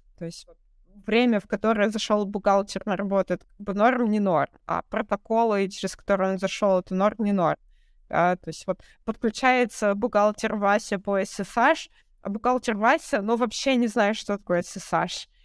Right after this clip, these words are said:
Как бы он всегда приходил, вводил свой логин, пароль, и как бы и заходил. Да,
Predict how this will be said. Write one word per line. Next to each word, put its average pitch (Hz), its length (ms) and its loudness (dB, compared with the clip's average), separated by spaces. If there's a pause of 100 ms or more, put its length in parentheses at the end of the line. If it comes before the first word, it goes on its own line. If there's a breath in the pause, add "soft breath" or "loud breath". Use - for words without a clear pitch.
(160)
Как 190 140 -6
бы 202 160 -2
он 220 260 2
всегда 233 400 2
приходил, 233 880 -4 (180)
вводил 226 360 2
свой 196 220 2
логин, 214 360 0
пароль, 247 520 2 (380)
и 214 100 -12
как 185 200 -6
бы 180 140 -4
и 208 100 0
заходил. 196 600 -2 (460)
Да, 180 420 2